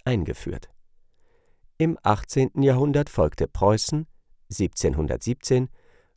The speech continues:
wo es bis neunzehnhundertachtzehn zwar eine Unterrichtspflicht, aber keine Schulpflicht gab.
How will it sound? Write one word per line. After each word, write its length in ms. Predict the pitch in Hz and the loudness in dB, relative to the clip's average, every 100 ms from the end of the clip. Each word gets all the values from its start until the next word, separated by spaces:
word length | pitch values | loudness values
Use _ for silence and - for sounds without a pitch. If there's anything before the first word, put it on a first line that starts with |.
| - | -4
wo 160 | 143 156 | 6 6
es 140 | 151 | 6
bis 260 | - 156 - | 0 -2 0
neunzehnhundertachtzehn 1300 | 156 202 - 160 147 143 - 110 - - 131 127 - - - - | -2 -2 -2 0 2 0 0 -4 -4 0 2 2 -2 -16 -20 -16
zwar 300 | - - 87 | -6 0 2
eine 260 | - 80 76 | 2 0 0
Unterrichtspflicht, 1000 | - 185 117 107 - - - 127 - - - - _ - _ | 0 2 2 0 -4 -6 0 0 0 -10 -18 -20 _ -20 _
aber 220 | 127 139 | -2 0
keine 400 | 139 101 73 67 | -2 0 0 0
Schulpflicht 600 | - - 151 - 76 - | -2 0 -2 -2 -6 -6
gab. 320 | - 58 - | -6 -6 -8